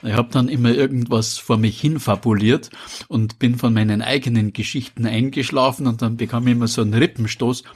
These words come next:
„Papa, du weiter erzählen“, ne? Das Schlimmste daran war, am nächsten Tag musste ich eine Fortsetzung erfinden und ich hatte oft schon vergessen, was ich am Abend vorher <laughs> erzählt hatte, ne?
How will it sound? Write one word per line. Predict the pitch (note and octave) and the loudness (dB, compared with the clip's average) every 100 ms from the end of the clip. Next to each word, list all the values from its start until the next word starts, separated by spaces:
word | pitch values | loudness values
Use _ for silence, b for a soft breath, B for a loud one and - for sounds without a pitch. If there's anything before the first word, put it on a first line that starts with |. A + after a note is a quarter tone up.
| B | B
„Papa, | D#3 D#3+ B2+ - _ | -4 0 0 -2 _
du | - C3+ | -2 0
weiter | B2+ D3+ A#2+ G#2 | 0 -2 -4 -6
erzählen“, | A2 - G#2+ F#2+ D#2+ | -8 -2 -2 -2 -8
ne? | - C3+ - B B B B | -10 -12 -14 B B B B
Das | A#3+ A2+ E3+ | -2 0 0
Schlimmste | C#3 D3 - F3+ | 0 0 0 -2
daran | D3+ C3+ D#3 D#3 D3 | 0 2 4 2 2
war, | C3+ - - - B B B _ _ | 0 0 -6 -20 B B B _ _
am | A#2 A2 | -2 0
nächsten | D3+ F#3 - - | 0 -2 -8 -10
Tag | - A2+ E3 - B B | -2 -2 -2 -6 B B
musste | C3 D#3 - | -2 -2 -2
ich | D3+ - - | -4 -4 -6
eine | B2+ | -4
Fortsetzung | A#2+ G3 - C#3+ B2 C3+ A#2+ | 0 2 2 0 0 0 0
erfinden | A#2+ A2+ C#3+ E3+ F3 G3+ | 0 0 -2 -2 -2 -4
und | D#3+ C3 | -2 -4
ich | B2+ | -2
hatte | C#3+ D3 C#3+ | -2 -2 -4
oft | C3+ B2 - | -6 -10 -8
schon | F3 C#3 | -4 -2
vergessen, | A2+ B2 D3 D3+ F3 D3 | -2 -4 -4 -6 -4 -2
was | B2 | -2
ich | C3+ | -2
am | B2 B2+ | -2 -2
Abend | C3 B2 B2+ - | -2 -2 -4 -6
vorher | - C#3+ A#2+ C3 | -2 0 2 0
<laughs> | |
erzählt | B2 A2+ A#2 A#2 F3+ B2 | -2 -4 -2 2 2 0
hatte, | A#2+ G2+ F2+ | -2 -4 -8
ne? | F2+ | -12